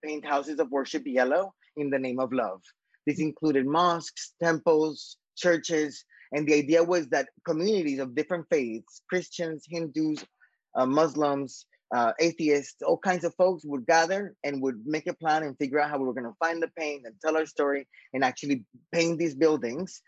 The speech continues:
transforming them into sculptures in the landscape that speak about our com-, common humanity. What I think, for me, when I think about my art practice, yes, those yellow buildings, we've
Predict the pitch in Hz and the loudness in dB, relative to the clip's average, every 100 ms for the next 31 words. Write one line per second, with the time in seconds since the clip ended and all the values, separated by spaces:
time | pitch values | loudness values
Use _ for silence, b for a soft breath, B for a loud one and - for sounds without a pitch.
0 | B B - 160 147 - 160 170 190 180 | B B -4 -2 -2 0 0 2 0 0
1 | 156 139 135 - 139 113 - 180 190 - | 0 -2 -6 0 0 0 0 -2 -2 -4
2 | - _ - 143 127 117 135 - 190 185 | -18 _ -6 -2 0 0 -2 -6 -4 -2
3 | 139 131 - 117 143 143 135 - 135 - | -2 -2 -4 -2 2 2 2 -2 -12 -8
4 | - 135 143 147 127 127 117 104 - _ | -4 -2 -2 -2 0 0 -4 -10 -18 _
5 | b b b b 151 165 160 202 208 - | b b b b 4 4 4 0 -4 -4
6 | - 160 170 196 165 139 165 165 139 120 | 0 0 2 0 -2 -2 0 2 0 -2
7 | 127 170 160 - 165 - b 143 156 113 | -4 -2 -4 -6 -12 -14 b -2 -2 -2
8 | 127 123 151 160 147 151 143 156 139 147 | -6 -2 2 2 2 0 -2 -8 -8 -6
9 | 139 | -6